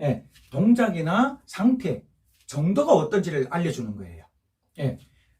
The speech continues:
예, 그러니까, 어, 내가 요리를 하는데 요리하는 정도가 어떤지, 그럼 요리를 잘한다, 혹은 요리를 못한다, 혹은 요리를 맛있게 한다, 요리를 맛없게 한다, 이런 정도를 표현할 때 이 정도 보호를 쓰는 그거예요.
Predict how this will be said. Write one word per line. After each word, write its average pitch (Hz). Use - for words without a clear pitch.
예, -
그러니까, 196
어, 143
내가 202
요리를 254
하는데 143
요리하는 196
정도가 175
어떤지, 110
그럼 156
요리를 165
잘한다, 170
혹은 165
요리를 185
못한다, 185
혹은 160
요리를 190
맛있게 214
한다, 180
요리를 165
맛없게 214
한다, 160
이런 175
정도를 165
표현할 151
때 208
이 139
정도 160
보호를 123
쓰는 135
그거예요. 104